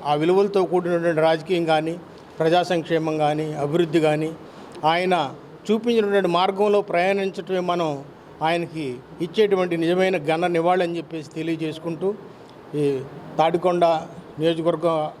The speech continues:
ప్రజలకే కాకుండా అందరికీ కూడా, పార్టీలకు అతీతంగా డాక్టర్ వైఎస్ఆర్ని అభిమానించేటువంటి చాలామంది అభిమానులు ఉన్నారు.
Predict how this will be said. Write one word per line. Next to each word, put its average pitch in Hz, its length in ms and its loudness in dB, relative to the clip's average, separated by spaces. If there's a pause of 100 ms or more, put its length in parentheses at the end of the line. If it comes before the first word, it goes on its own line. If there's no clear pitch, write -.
(500)
ప్రజలకే 170 440 2
కాకుండా 160 440 2 (160)
అందరికీ 175 420 0
కూడా, 175 340 0 (960)
పార్టీలకు 180 440 2
అతీతంగా 180 460 2
డాక్టర్ 165 320 0
వైఎస్ఆర్ని 156 760 0 (400)
అభిమానించేటువంటి 160 1120 0 (120)
చాలామంది 170 500 2
అభిమానులు 156 400 -2
ఉన్నారు. 151 360 -4